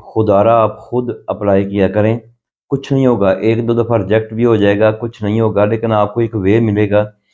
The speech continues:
आपको एक रास्ता मिलेगा। आप खुद अप्लाई करें, बहुत कम पैसों में आप कुछ भी अप्लाई करके हासिल कर सकते हैं, बजाय कि आप पन्द्रह, बीस लाख, तीस लाख, पच्चीस लाख दें।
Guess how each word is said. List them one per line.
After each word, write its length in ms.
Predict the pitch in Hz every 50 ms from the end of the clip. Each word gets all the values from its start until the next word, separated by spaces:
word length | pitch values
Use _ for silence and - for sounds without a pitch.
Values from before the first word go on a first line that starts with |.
| _ _ _ _ _
आपको 280 | 101 104 107 110 113 123
एक 100 | 120 -
रास्ता 360 | 101 101 101 98 98 - 117 117
मिलेगा। 440 | 113 104 98 101 101 104 107 117 120 - _ _ _ _ _ _ _
आप 300 | 107 110 117 117 117 - -
खुद 200 | 131 135 135 147
अप्लाई 300 | 147 123 123 113 110 110
करें, 380 | - 113 113 120 127 120 107 95
बहुत 320 | 113 110 127 131 - - -
कम 180 | 123 135 143 147
पैसों 320 | - 127 117 - - 117
में 120 | 113 113 110
आप 220 | 107 110 110 - -
कुछ 200 | 123 120 - 127
भी 60 | 131
अप्लाई 280 | 127 - 110 101 101 104
करके 340 | 98 110 104 101 101 - 117 113
हासिल 360 | 104 95 95 - 101 101 98
कर 120 | 98 90 -
सकते 320 | - 87 - - - 90
हैं, 220 | 82 80 78 78 _ _ _ _ _ _ _ _ _ 101
बजाय 400 | 104 113 107 113 110 110 113 117
कि 120 | 117 123
आप 180 | 117 113 110 -
पन्द्रह, 340 | 113 107 104 110 110 110 110 107 104
बीस 280 | 107 107 113 113 113 110
लाख, 280 | 107 104 101 101 - -
तीस 240 | 110 110 110 107 - 107
लाख, 280 | 107 101 98 - - -
पच्चीस 340 | 107 104 - - 120 107 - 110
लाख 200 | 113 113 107 110
दें। 260 | 98 92 90 92